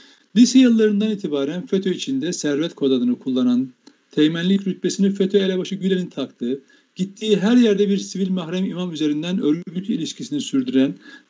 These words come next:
darbe gecesi verilen, görevi kabul eden, sessiz ve sinsizce terfi ettirilen birisinin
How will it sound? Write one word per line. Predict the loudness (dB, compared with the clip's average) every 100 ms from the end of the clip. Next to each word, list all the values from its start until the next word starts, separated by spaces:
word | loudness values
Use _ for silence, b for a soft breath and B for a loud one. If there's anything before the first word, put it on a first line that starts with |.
| -2
darbe | 0 4 4
gecesi | 2 0 -4 -4
verilen, | -2 -4 -4 -10 b _
görevi | -4 0 2 0 -2
kabul | -4 0 0
eden, | 2 0 0
sessiz | 0 0 -2 2 0 2
ve | 0
sinsizce | 0 -2 0 -2 -2
terfi | -2 -6 -2 -2
ettirilen | -2 -6 -6 -4 -6 -4
birisinin | -4 0 0 -2